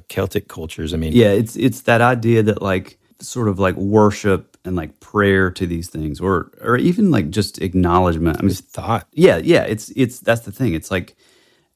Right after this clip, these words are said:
Speaker 2: there's an element of this that's, like, very, like, thought form or
Speaker 1: Mm-hmm.
Speaker 2: egregore or, um,
Speaker 1: Tulpa.
Speaker 2: Tulpa, yeah, exactly. Uh, where it's like the more you believe this thing and the more you, which honestly, man, I,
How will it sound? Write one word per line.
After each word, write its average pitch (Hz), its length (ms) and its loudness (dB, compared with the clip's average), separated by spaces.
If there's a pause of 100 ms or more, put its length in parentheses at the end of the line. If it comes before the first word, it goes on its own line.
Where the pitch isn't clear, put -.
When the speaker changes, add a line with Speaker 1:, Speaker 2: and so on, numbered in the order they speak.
(120)
Speaker 2:
there's 101 480 0
an 110 200 2
element 120 380 6
of 104 60 4
this 101 160 4
that's, 98 220 -4
like, 90 360 -4 (160)
very, 98 420 0 (580)
like, 90 200 -16
thought - 480 -2
form 90 500 -2
or 85 80 -2
Speaker 1:
Mm-hmm. 98 280 -2
Speaker 2:
egregore 92 640 -2
or, 87 520 0 (120)
um, - 80 -14
Speaker 1:
Tulpa. 90 540 2 (640)
Speaker 2:
Tulpa, 104 540 0
yeah, 90 200 0
exactly. 87 540 -2 (520)
Uh, 98 280 2
where 120 140 6
it's 113 100 -2
like 110 120 -2
the 113 60 0
more 110 220 6
you 104 120 2
believe 101 300 2
this 98 200 0
thing 92 340 0
and 92 120 -2
the 90 40 2
more 101 280 6
you, 95 400 2 (840)
which 104 160 -8
honestly, 160 420 2
man, 156 320 4
I, 151 420 0